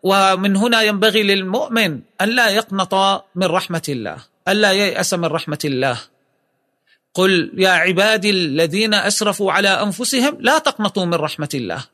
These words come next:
إن الله يغفر الذنوب جميعا". فإذا لاحظوا أيها الإخوة، سماهم هنا عبادي، ولفظ العباد في القرآن يقصد به المؤمنين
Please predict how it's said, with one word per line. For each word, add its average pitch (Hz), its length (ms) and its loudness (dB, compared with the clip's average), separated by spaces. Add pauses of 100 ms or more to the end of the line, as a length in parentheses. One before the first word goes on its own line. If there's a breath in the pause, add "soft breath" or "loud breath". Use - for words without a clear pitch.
إن 220 220 0
الله 185 380 2
يغفر 185 400 0
الذنوب 190 500 0
جميعا". 233 600 2 (580)
فإذا 175 480 0 (600 soft breath)
لاحظوا 226 520 2
أيها 202 280 2
الإخوة، 170 320 0
سماهم 214 540 0
هنا 214 180 0
عبادي، 180 640 0 (180)
ولفظ 190 340 0
العباد 185 500 2
في 185 100 -2
القرآن 175 840 0
يقصد 202 420 -2
به 226 580 2 (420)
المؤمنين 190 960 2